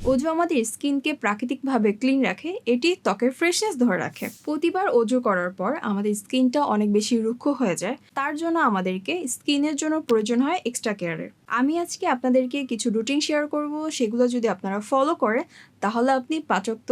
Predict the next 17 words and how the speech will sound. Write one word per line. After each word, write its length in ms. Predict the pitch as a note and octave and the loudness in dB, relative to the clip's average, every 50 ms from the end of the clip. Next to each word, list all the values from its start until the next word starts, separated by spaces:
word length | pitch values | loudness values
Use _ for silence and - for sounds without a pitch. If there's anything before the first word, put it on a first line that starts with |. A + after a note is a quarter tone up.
| A#3 - A#3 | 0 4 4
অজু 160 | B3 A#3+ C#4+ D4 - | 2 2 2 0 0
করার 240 | D#4+ D#4+ E4 E4+ D4 - | 2 2 2 0 2 2
পরও 240 | B3 G#3+ F#3+ A3+ D#4 E4 - _ | 2 2 2 0 -2 -4 -6 _
আপনার 200 | - A#3+ A3 G#3+ - | -14 -12 -12 -12 -12
স্কিন 300 | - - - C4+ C4+ C4+ C4+ C4 C#4 | -16 -10 -4 -2 0 0 0 -2 0
থাকবে 260 | C4+ B3 A3+ G#3+ A3+ G#3 G3+ G#3 G#3+ | 0 0 2 2 2 2 2 0 -2
গ্লোয়িং 380 | G#3 G#3+ G#3+ A3 A3+ C4 D4 D#4+ D4+ - _ - A#3 A#3+ | 0 0 2 2 2 2 0 -2 -4 -8 _ 0 0 0
এবং 160 | A#3+ E4+ G#4+ - _ _ _ _ _ - A#3 G3 | 0 0 -4 -6 _ _ _ _ _ -4 -4 -4
আকর্ষণীয়। 500 | F#3+ G#3 G#3 G#3 - F#3+ F3 F3+ F#3 F#3+ A3 - - | -2 -2 -6 -4 -4 -4 -4 -4 -4 -6 -6 -8 -8
স্কিন 260 | - - - D#4 D#4+ D#4+ D#4 | -10 -6 -4 -2 -2 0 -2
কেয়ারের 300 | D#4+ D#4 D4+ D#4+ E4 D4+ - | -2 -4 -4 -4 -6 -6 -6
কিছু 160 | B3 A#3+ - A3 G#3+ | -6 -6 -6 -8 -6
টিপস 220 | C4+ D4+ E4+ - - | -6 -6 -4 -4 -4
শেয়ার 140 | - F3+ E3 E3 E3+ | -2 -2 -2 -2 -4
করলাম। 260 | E3 D#3+ E3 E3 F#3 G3+ G#3 _ _ - - | -6 -8 -8 -8 -10 -12 -14 _ _ -6 -6
সকালবেলা 500 | B3 A3 G#3+ A#3 A3+ G3+ E3+ E3 F3+ A#3+ D4+ _ - A3+ | -4 -4 -2 -4 -4 -4 -4 -6 -8 -10 -12 _ -4 -2
মানে 140 | A#3+ D4+ | 0 0